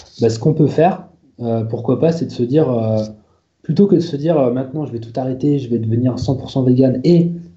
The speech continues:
il y a moyen que je sois frustré par la suite au bout de trois, quatre mois, bah, c'est de faire le test carrément cent pour cent vegan, mais de se dire qu'on le fait que pour trois mois, tu vois. Se dire, bah, je vais, euh, plutôt que de se vraiment mettre une épine dans le pied, euh,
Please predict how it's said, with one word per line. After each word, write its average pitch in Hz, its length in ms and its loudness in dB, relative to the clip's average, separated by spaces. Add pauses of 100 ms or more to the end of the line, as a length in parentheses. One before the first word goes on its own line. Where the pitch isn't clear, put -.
(140)
il 113 60 -2
y 113 40 4
a 110 60 4
moyen 156 400 4
que 123 120 -6
je 107 80 -10
sois 120 160 -2
frustré - 380 -2
par 123 160 0
la 113 100 -2
suite 127 280 -6
au 113 40 -2
bout 113 140 -2
de 113 60 -2
trois, 120 200 0
quatre 117 240 -4
mois, 143 340 0 (460)
bah, 117 160 2
c'est 160 220 2
de 131 120 4
faire 160 280 2
le 131 260 2
test 170 380 0
carrément 131 540 -2
cent - 220 -8
pour - 180 -10
cent 117 120 -4
vegan, 151 360 4
mais 127 80 0
de - 60 -8
se - 120 -6
dire 165 260 0
qu'on 123 100 -4
le 110 80 -6
fait 156 160 0
que 156 180 -4
pour - 240 -4
trois - 220 0
mois, 139 180 0
tu 110 100 -8
vois. 107 180 -2 (340)
Se - 140 -6
dire, 147 180 4
bah, 117 100 4
je 107 140 -4
vais, 113 120 0
euh, 107 320 2 (300)
plutôt 170 240 2
que 139 100 2
de 120 60 0
se - 160 -4
vraiment 135 500 0
mettre 120 260 -4
une 123 80 0
épine 127 260 2
dans 123 100 2
le 113 80 0
pied, 170 320 0 (640)
euh, 107 460 4